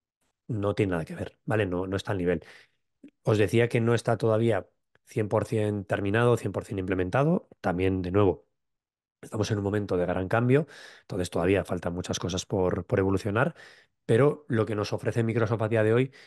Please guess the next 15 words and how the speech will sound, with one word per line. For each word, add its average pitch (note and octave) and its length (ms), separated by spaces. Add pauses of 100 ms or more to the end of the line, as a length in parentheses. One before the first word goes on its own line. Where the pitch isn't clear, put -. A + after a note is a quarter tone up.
(180)
ya G2+ 140
son A2+ 120
soluciones A#2 680 (440)
perfectamente G#2+ 540
usables F#2+ 520
y - 80
válidas G2 500 (120)
en G#2+ 100
el F#2 120
día F#2 140
a - 20
día, G#2+ 200 (420)
¿vale? B2 260 (400)
Entonces, A2+ 260
bueno, G#2+ 240